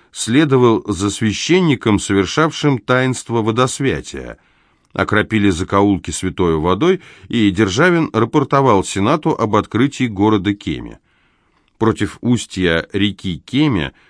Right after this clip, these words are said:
в вёрстах в шестидесяти, лежит в Белом море Соловецкий остров. Державин решил побывать в знаменитой обители, хотя и опасался покидать пределы своей губернии.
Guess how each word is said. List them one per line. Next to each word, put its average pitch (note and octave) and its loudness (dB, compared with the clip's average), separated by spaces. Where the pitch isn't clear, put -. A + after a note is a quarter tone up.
в E2 -6
вёрстах G2 0
в G2 -14
шестидесяти, F#2+ -6
лежит A2 2
в F#2 -6
Белом A#2 2
море D3+ 4
Соловецкий B2 0
остров. F#2 -2
Державин G2 2
решил G2 0
побывать A#2+ 0
в F#2 -8
знаменитой F#2 -2
обители, C#3 -2
хотя A#2+ -2
и C#3+ 2
опасался C3 0
покидать A2 -4
пределы A2 -2
своей A#2+ -2
губернии. C#2+ -4